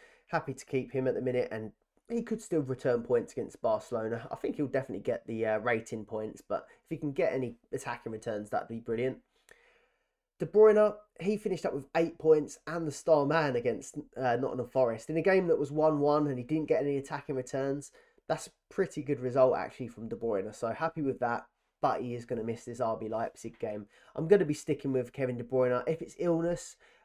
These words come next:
um, it does seem like there's a lot of colds and stuff going around, so, um, I imagine he should be back for that Bournemouth game. If he's not back for that Bournemouth game, maybe I will consider changing him to someone,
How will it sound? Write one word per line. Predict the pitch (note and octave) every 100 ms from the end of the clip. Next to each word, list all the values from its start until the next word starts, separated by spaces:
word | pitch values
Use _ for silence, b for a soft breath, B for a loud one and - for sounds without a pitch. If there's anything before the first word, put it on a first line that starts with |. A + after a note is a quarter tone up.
| -
um, | C3 C3 B2+ B2+ - _
it | -
does | D3
seem | - B2
like | A2+
there's | A2+ A2+
a |
lot | A2
of | -
colds | - B2 A#2 -
and | A2
stuff | - A#2 A2+
going | C3 A2+ A2+
around, | A2+ A2+ A2 G#2+
so, | - B2 A2 A2+ A2+ b b b
um, | - G#2+ G2 G2+ - _ _ _ _ _ _ _ _
I | C3
imagine | C#3 C#3 B2+ A#2 - _ _ _ _ _ _ _ _
he | - B2+
should | - - E3+
be | C3+
back | B2 C3 -
for | C#3+
that | B2
Bournemouth | D#3 D3+ D3+ -
game. | E3 D#3 D#3 -
If | -
he's | E3+
not | G3+ A#3 -
back | - -
for | E3
that | -
Bournemouth | D#3+ D3 C3 -
game, | B2 B2 C3
maybe | C#3 C3+ C3
I | A#2
will | A2+ A2
consider | - G#2 A#2+ A2
changing | - A2 G#2+ G2+
him | G#2 G#2
to | -
someone, | - G2+ G2+ G2+